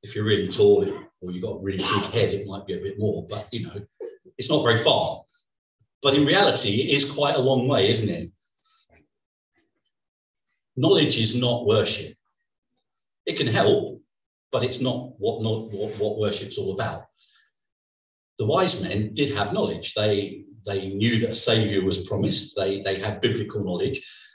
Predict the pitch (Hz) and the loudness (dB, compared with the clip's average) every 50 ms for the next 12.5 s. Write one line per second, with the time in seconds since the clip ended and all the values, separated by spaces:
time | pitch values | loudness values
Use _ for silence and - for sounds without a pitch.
0 | _ _ - - 101 98 98 101 - - 104 101 104 101 98 - 104 - - - | _ _ -6 -4 -2 -2 -2 -4 -4 -6 -6 -4 -4 -4 -4 -2 -2 -2 -2 2
1 | - 120 120 123 117 - 117 104 101 98 107 110 - - - - - - - 107 | 2 2 2 2 0 0 0 0 0 0 0 0 2 0 0 0 -4 -6 -4 -2
2 | 104 101 98 101 104 104 - - - - - - 113 101 - - - 95 92 - | -2 0 0 -2 -4 -6 -8 -8 -6 -6 -4 -4 -4 -6 -6 -8 -10 -8 -8 -4
3 | - 107 104 104 104 104 - - - - 113 107 101 107 110 113 101 135 - - | -2 2 2 2 2 0 -4 -8 -10 -2 -2 0 2 2 0 2 4 4 4 4
4 | - - - - - - - _ _ _ _ _ _ _ _ _ _ _ - 87 | 2 0 -4 -8 -10 -12 -20 _ _ _ _ _ _ _ _ _ _ _ -10 -8
5 | 90 85 104 104 101 107 107 104 - - - - 110 - - - 113 110 110 120 | -6 -2 0 2 2 4 2 2 0 -4 -6 -2 -2 -2 -2 -2 -2 0 4 4
6 | 131 131 - - 123 127 - 131 131 143 123 104 104 101 101 104 - - - - | 4 4 4 0 -2 -4 0 0 0 0 0 -2 -4 -4 -6 -8 -8 -6 -4 -4
7 | - - - 120 104 110 117 120 113 113 117 - 110 110 117 110 113 - _ - | -4 -2 -2 -2 2 2 2 2 2 0 0 0 0 -2 -2 -2 -6 -16 _ -20
8 | _ _ _ - 123 107 117 127 139 - - - - 131 135 135 131 90 82 85 | _ _ _ -8 -4 -2 -2 -2 -2 -4 -4 -4 0 0 0 0 0 -8 -14 -16
9 | 82 - _ _ _ _ _ _ _ _ _ _ _ _ _ _ _ _ _ _ | -16 -20 _ _ _ _ _ _ _ _ _ _ _ _ _ _ _ _ _ _
10 | _ - 135 135 - - 185 175 - 156 139 135 143 156 107 98 - - - - | _ -6 -4 -4 -2 -2 -2 -2 0 0 0 0 0 0 -2 -4 -6 -12 -16 -20
11 | - _ _ _ _ _ _ - 139 160 151 143 143 139 135 135 - - - - | -20 _ _ _ _ _ _ -6 -4 -4 -2 -2 -2 -2 -2 -4 -6 -6 -8 -6
12 | 104 - - - - - - - - - | -2 -2 0 0 0 -4 -6 -6 -6 -12